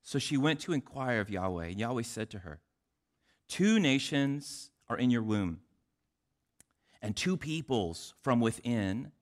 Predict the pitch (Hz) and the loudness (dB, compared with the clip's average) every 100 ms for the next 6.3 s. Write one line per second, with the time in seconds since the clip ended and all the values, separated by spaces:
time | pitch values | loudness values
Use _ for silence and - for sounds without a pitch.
0 | _ - 120 117 151 151 131 156 - - | _ 2 4 4 2 2 4 2 0 -2
1 | 113 104 98 104 90 - _ _ _ _ | -2 -2 -2 -2 -2 -6 _ _ _ _
2 | _ - 113 113 139 147 202 254 247 _ | _ -2 2 4 6 6 6 2 -4 _
3 | _ - 147 123 123 - 135 143 151 135 | _ -2 0 2 2 2 4 4 4 4
4 | 131 - 92 101 208 - _ _ _ _ | 4 2 0 0 0 -8 _ _ _ _
5 | _ _ _ _ - 110 120 160 240 156 | _ _ _ _ -4 -2 4 6 6 4
6 | 90 90 - | 0 0 -4